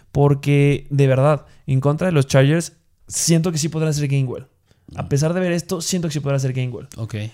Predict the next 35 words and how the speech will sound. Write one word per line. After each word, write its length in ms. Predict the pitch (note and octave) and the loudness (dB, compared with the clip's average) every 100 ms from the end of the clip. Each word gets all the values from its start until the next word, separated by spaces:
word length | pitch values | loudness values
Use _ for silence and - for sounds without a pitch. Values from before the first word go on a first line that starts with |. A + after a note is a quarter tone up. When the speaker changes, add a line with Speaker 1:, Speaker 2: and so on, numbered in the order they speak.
| _ - | _ -2
Speaker 1:
Pero 160 | C3 | 0
no 120 | C#3+ | 2
se 60 | G3+ | 2
los 100 | G3 | 0
voy 80 | F#3+ | 0
a 20 | |
recomendar 540 | F#3 F3+ F3 D#3+ D3 | -2 -4 -2 0 0
porque 280 | D3+ C#3 B2+ | -2 -4 -2
lo 160 | B2 A#2+ | -2 -2
que 100 | A2+ | -4
acabo 260 | G#2+ C#3+ | -2 0
de 80 | B2+ | 0
ver. 180 | A#2+ C#3 - | 0 -4 -6
Speaker 2:
Sí, 280 | - B2+ B2+ | -8 -6 -4
no, 300 | A#2+ C3+ B2+ | -4 -4 -2
o 40 | |
sea. 160 | B2 A#2+ | -2 -4
<laughs> 540 | - - A2+ - D3 C#3 | -6 -10 -10 -6 -6 -2
Speaker 1:
Entonces, 960 | A#2+ C#3+ D3+ D#3+ F3 E3 C#3 B2+ B2 | -2 0 0 2 2 4 4 4 2
no 220 | A2+ C#3+ | 2 4
Speaker 2:
Mm. 40 | D#3+ | 4
Speaker 1:
suelten 520 | - D#3+ D#3 D#3 C#3+ | 4 4 4 2 0
a 60 | C3+ | 0
Kenneth 300 | C3 B2 A#2 | 0 0 0
Gainwell. 360 | D3 D#3+ E3 D#3 | 0 2 0 2
Obviamente 400 | C3+ B2+ B2+ A#2+ | 2 2 0 -2
hay 60 | A2+ | -2
que 100 | B2+ | -2
ir 80 | A#2 | 0
por 140 | A#2+ | 0
Boston 460 | A#2 A2+ - A#2+ A2 | 0 -2 0 -2 0
Scott, 460 | - B2+ C#3 - | 0 2 2 2
por 120 | - A2+ | 0 0
estas 280 | - A2+ | 0 -2
jaladas. 520 | - A2+ C3 D3+ E3 | -2 -2 0 0 -2